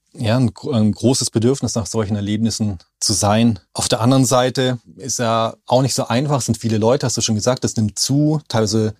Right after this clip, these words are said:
Übertourismus an manchen Spots und dann kommt ja noch dazu, dass die Rahmenbedingungen, also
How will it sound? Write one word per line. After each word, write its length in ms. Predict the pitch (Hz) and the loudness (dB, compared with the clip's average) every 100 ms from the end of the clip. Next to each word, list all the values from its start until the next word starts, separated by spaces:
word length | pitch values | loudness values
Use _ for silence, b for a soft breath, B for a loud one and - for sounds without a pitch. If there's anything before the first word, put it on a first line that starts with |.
| - | -2
Übertourismus 800 | 139 143 - 123 127 - 123 | 2 2 0 0 0 2 2
an 80 | 120 | 4
manchen 280 | 110 117 123 | 2 4 2
Spots 520 | - - 113 113 - | 0 2 2 2 -2
und 180 | 135 104 | -2 0
dann 140 | 107 | 2
kommt 220 | 110 123 120 | 2 0 2
ja 80 | |
noch 120 | 113 - | 0 0
dazu, 380 | 104 - 120 | -4 -2 -2
dass 380 | 123 110 107 - b b b b | 0 2 0 -4 b b b b
die 80 | - | -4
Rahmenbedingungen, 640 | 98 101 127 127 117 131 110 | 2 2 2 2 2 0 0
also 220 | 92 | -4